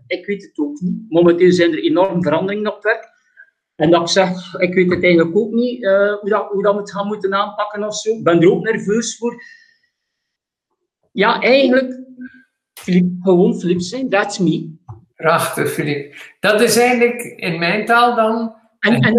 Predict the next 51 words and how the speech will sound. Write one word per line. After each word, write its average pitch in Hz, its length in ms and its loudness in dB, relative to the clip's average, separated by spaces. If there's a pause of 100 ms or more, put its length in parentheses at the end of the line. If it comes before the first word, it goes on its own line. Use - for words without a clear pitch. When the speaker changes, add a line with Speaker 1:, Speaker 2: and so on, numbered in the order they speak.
Speaker 2:
hele 269 240 2
grote - 560 -2
staat, 117 500 -4
zeg 196 220 -2
maar. 131 340 -6 (280)
Speaker 1:
Sorry. 190 560 -8 (420)
Ook 277 260 0
vooral 220 300 0
ten 214 160 -2
opzichte 214 320 -6
van 180 140 -2
mijn 165 180 -2
kinderen. 196 340 -2
Dus 156 160 -4
deze 160 260 0
morgen, 196 220 -4
want 170 140 -4
het 165 100 -8
was 147 100 -6
een 135 80 -8
redelijk, 202 340 -10
eh, 170 280 -6
pittige 160 360 -4
dag. 190 200 0
Deze 190 260 -2
morgen 180 300 -4
moest 180 240 -2
ik, 180 180 -4
eh, 160 680 0
voor 208 220 4
het 185 80 -6
werk 196 240 -2
nog 180 220 -2
iets 160 240 -8
doen, 202 260 -4
eh, 170 200 2
voor 151 160 0
mijn 143 180 0
dochter. 190 280 0
En 190 60 2
we 180 80 -2
zaten 175 300 -4
samen 180 400 0
in 160 40 0
de 143 120 2
auto. 214 480 0 (960)
En 208 180 0
ik 208 160 -2
vertel 220 440 0
nu 233 240 0
ook 226 240 -2